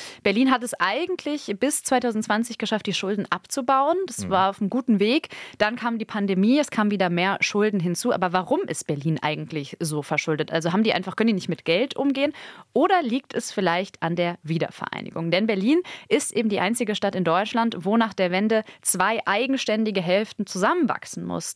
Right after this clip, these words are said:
Speaker 1: Das schreibt die Morgenpost. Und viele Einrichtungen gibt es hier noch immer doppelt und dreifach. Das kostet Geld. In Berlin gibt es allein hundertfünfzig Theater, hundertachtzig Museen. In den neunziger Jahren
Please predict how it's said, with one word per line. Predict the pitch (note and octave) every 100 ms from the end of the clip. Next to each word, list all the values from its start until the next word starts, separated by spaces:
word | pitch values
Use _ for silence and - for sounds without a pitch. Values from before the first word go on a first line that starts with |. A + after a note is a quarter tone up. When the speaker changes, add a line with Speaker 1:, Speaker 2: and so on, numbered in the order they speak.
| A3
Speaker 1:
Das | G#3+ -
schreibt | F#3 F3 -
die |
Morgenpost. | D#3+ D#3 G#3+ A#3+ B3+ C#4+ - - - - -
Und | G3
viele | - D4+ D#4
Einrichtungen | - A#3+ C4+ B3+ B3 A#3+ A#3 A#3 - -
gibt | F#3+ B3+ C4+
es | -
hier | G3+
noch | F3+
immer | - B3+
doppelt | G#3+ G#3 - B3+
und | -
dreifach. | F3 E3 E3+ - B3+
Das | G3+
kostet | - F#3+ - F3
Geld. | E3 F3+ B3 - - -
In | G3
Berlin | F3+ F3+ C4 D4+
gibt | A#3
es | A#3
allein | E3+ F3+ E3
hundertfünfzig | C#4+ F4 - C4+ - A#3 -
Theater, | - F#3 G3+ G#3 F#3
hundertachtzig | B3+ C4 - G3+ - - A3+
Museen. | G#3 F#3+ F#3+ G3+
In | F3+
den | E3+
neunziger | E3+ B3+ C#4+ G#3
Jahren | G3+ F#3 G#3